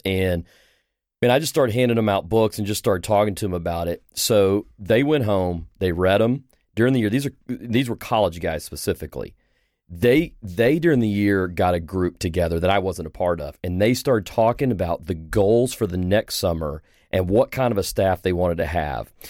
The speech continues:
So, i-, one of the things that we do is, um, you know, obviously with the mass shootings and the different things in our culture today, we bring a guy in who trains our staff what to do if an active shooter was to come in, right? And he asked for, uh, examples in training,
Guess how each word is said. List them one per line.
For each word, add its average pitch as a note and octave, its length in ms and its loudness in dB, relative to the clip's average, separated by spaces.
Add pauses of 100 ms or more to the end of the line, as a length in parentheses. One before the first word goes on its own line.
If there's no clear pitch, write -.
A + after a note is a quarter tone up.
(120)
So, A#2 360 2 (100)
i-, C3 140 -12 (180)
one C#3 200 2
of E3+ 60 2
the E3+ 60 2
things C#3 220 0
that B2+ 120 -2
we G#2+ 100 0
do F#2+ 480 -2
is, F#2+ 600 2
um, F2+ 300 0
you A#2+ 80 0
know, A2 60 2
obviously G#2 380 0
with G2 140 -2
the F#2 60 -4
mass F2+ 280 -2
shootings F2+ 400 -4
and F2+ 60 -4
the F2 40 -4
different E2+ 260 -6
things F2 160 -2
in F2+ 60 -4
our E2 80 -2
culture A2 320 -2
today, F2 220 -2
we G2+ 140 2
bring A#2 200 0
a F#2+ 40 -2
guy F2 240 -2
in F#2 200 0
who F#2 80 -4
trains F#2 340 -4
our F2 100 0
staff A2 360 -2
what F#2+ 220 0
to F#2+ 100 -8
do F#2 340 -2
if E2 80 -6
an D#2+ 80 -4
active F2 280 -6
shooter F2 260 -2
was C#2 140 -10
to - 80 -12
come C#2 220 -6
in, F2+ 200 -2
right? E2 300 -2 (640)
And G#2 200 0
he C#3 220 0
asked A2 400 -2
for, F#2+ 580 2
uh, F2 240 2
examples G2+ 600 -2
in E2+ 100 -4
training, F#2+ 600 -4